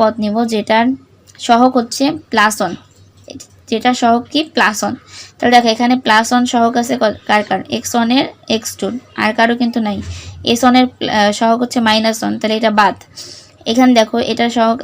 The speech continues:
এক্স থ্রি সহগ হচ্ছে কি প্লাস ওয়ান, আর এক্স টুর সহগ হচ্ছে মাইনাস ওয়ান, তাই এটা বাদ। দেখো এখন এখান থেকে চাইলে এক্স ওয়ান নিয়েও আমরা অঙ্কটা করতে পারি, এক্স টু নিয়েও করতে পারি। তো আমরা এখানে এক্স টু নিয়ে অঙ্কটা করব, যে এক্স টু আর এক্স থ্রি হচ্ছে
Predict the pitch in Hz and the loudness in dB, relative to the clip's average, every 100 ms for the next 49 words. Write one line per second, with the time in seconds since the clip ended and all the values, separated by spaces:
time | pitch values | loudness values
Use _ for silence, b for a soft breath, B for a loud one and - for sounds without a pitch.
0 | - 226 - - 247 254 240 226 226 226 | -8 -8 -8 -4 0 0 2 0 0 -2
1 | 233 240 277 269 220 208 208 202 - 214 | -4 -2 -2 0 0 0 -2 -6 -8 -6
2 | 208 220 - - 247 247 240 233 240 240 | -4 -6 -8 -4 -4 -2 -2 0 -2 -2
3 | 220 208 214 220 240 247 233 208 220 196 | -2 -2 -2 -2 -2 0 0 0 0 0
4 | 180 _ B B B B - 233 240 240 | -2 _ B B B B -2 0 2 2
5 | 226 254 247 254 277 285 277 254 233 254 | 2 -2 -2 0 0 0 0 0 2 2
6 | - 226 - 240 240 254 254 254 247 254 | 0 -4 -2 0 4 4 6 4 4 2
7 | 254 254 254 254 262 285 247 233 233 233 | 0 0 -2 -2 0 0 -2 -4 -2 -2
8 | 220 214 214 202 214 233 214 214 233 240 | -4 -4 -6 -6 -4 -2 -2 -2 -2 0
9 | 247 - 233 - 233 220 208 208 208 214 | 0 0 -4 -4 -2 -2 -2 -4 -4 -6
10 | 208 208 208 294 302 B B B 233 226 | -4 -4 -2 -4 -6 B B B 0 0
11 | 220 - 277 233 214 214 - 226 233 233 | -2 -2 2 2 2 -4 -4 0 2 0
12 | 226 | -2